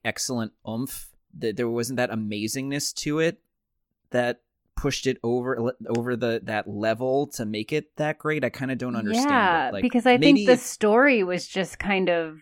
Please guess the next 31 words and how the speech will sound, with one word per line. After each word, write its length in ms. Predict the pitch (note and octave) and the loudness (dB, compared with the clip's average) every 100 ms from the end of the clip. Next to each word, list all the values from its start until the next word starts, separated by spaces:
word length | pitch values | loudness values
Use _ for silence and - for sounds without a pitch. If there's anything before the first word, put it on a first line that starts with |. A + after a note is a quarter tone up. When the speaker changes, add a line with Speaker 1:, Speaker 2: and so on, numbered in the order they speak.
| - - _ | -20 -20 _
Speaker 2:
lacking. 1080 | A3 F#3 F3+ B3+ B3 E3+ A2 A#2 C3+ F#3 F#3 - - - _ _ _ _ _ _ _ _ _ _ | -8 -2 0 0 0 -2 0 -2 -2 -2 -4 -12 -20 -20 _ _ _ _ _ _ _ _ _ _
Speaker 1:
Yeah. 360 | B2 C#3 B2 G2 | -6 -4 -4 2
Speaker 2:
It 100 | A#3+ | 6
was 160 | C4+ A3+ | 6 6
Speaker 1:
I 40 | |
Speaker 2:
lacking 300 | C4 B3+ C#4+ C#4 D4 | 6 6 6 8 8
Speaker 1:
mean, 60 | |
Speaker 2:
that 220 | C#4 A#3 F#3 | 8 6 4
Speaker 1:
ma-, 60 | |
Speaker 2:
depth, 260 | D3+ G3 D3+ | 6 6 6
Speaker 1:
it 40 | |
must 200 | F#3 G#3+ | 2 2
be 60 | F#3+ | 6
Speaker 2:
right? 180 | F#3 F#3+ | 6 6
Speaker 1:
that 60 | D#3 | 2
car 160 | A#2 | 0
chase. 500 | - E2+ - - - _ _ _ _ _ _ _ - - - - | -2 -8 -10 -12 -14 _ _ _ _ _ _ _ -20 -20 -20 0
Speaker 2:
I 60 | D3 | 6
Speaker 1:
Yeah, 200 | C4+ B2 | 8 6
it's, 240 | C3 C#3+ E3+ | 0 -6 -4
it 100 | D3+ | 0
doesn't 280 | F#3+ F#3+ D#3+ | 0 0 -2
have 200 | F3+ E3 | -2 0
very 160 | C#3+ | 0
much 240 | A2 - - | 0 -6 -10
depth. 300 | F2 - - A#3+ | -14 -16 -4 4
Speaker 2:
I 100 | B3+ | 6
mean, 160 | C#4 | 8
I 120 | C#4 | 6
get 320 | C4 C4 C4+ D4 | 4 4 2 4
that 300 | C#4+ C4+ | 4 4